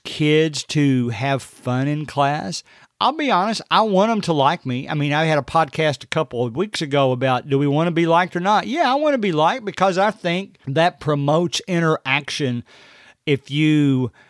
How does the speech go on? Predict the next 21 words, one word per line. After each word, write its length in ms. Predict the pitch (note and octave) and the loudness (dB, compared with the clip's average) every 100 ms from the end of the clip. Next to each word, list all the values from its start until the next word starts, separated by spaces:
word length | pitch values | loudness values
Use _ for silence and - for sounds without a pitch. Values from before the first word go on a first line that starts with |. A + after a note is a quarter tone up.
| _ _ | _ _
allow 480 | D3 C#3+ D#3+ F#3+ G3 | 2 4 6 4 2
the 140 | D#3+ | -2
kids 480 | - - E3+ E3+ C#3 | -4 0 2 2 -2
to 240 | - D#3 | -2 0
like 400 | C3 C3+ C#3 A#2 | 4 2 2 -2
you, 240 | C3+ B2+ B2+ | 0 2 2
they 260 | B2+ C3+ | 2 0
are 200 | C#3+ C3+ | 2 0
more 260 | B2 C3 C3+ | 0 0 0
comfortable 720 | - - C3+ B2+ B2+ A#2 B2 | -4 -2 -2 -2 -4 -2 -4
asking 500 | B2+ B2+ - - A#2 | -2 -4 -6 -6 -8
questions. 720 | - B2+ A#2 - A2+ G#2+ - | -4 -2 -2 -4 -8 -8 -8
Now, 220 | C#3+ C3 | -4 -2
I 160 | C3+ D3 | 2 2
will 240 | E3+ E3 | 4 2
say 280 | C#3+ E3+ D#3+ | 2 2 2
this, 320 | D3 C#3 B2 | 2 0 -2
the 140 | - C3+ | -6 -6
participation 1120 | - C3+ - E3+ D#3 D#3+ B2 D#3+ D#3+ - D3+ | -4 -8 -4 -2 -2 -4 -2 -2 -2 -2 0
level 360 | C#3+ D#3 C#3 C3+ | 2 2 2 -2
now, 580 | C3 C3+ D3+ D#3 D#3 | 0 0 2 0 -2